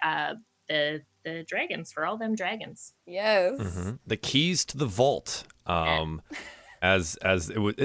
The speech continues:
Speaker 3: given to you in somewhat riddle form, a piece of one of the many-eyed, one who moves but should not, and one who flows through bodies as easily as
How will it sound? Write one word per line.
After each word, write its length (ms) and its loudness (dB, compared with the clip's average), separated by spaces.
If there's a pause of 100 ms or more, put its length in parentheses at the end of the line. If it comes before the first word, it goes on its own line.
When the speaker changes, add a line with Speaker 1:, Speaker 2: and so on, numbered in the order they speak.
(140)
Speaker 3:
given 280 8
to 60 8
you 220 10
in 180 8
somewhat 460 8
riddle 240 8
form, 460 6 (400)
a 80 2
piece 640 4 (640)
of 240 6
one 180 8
of 80 6
the 60 8
many-eyed, 580 6 (280)
one 320 6
who 180 8
moves 480 6
but 180 0
should 220 2
not, 320 0 (360)
and 160 2
one 220 4
who 160 2
flows 420 4
through 160 2
bodies 440 6
as 240 0
easily 340 2
as 100 2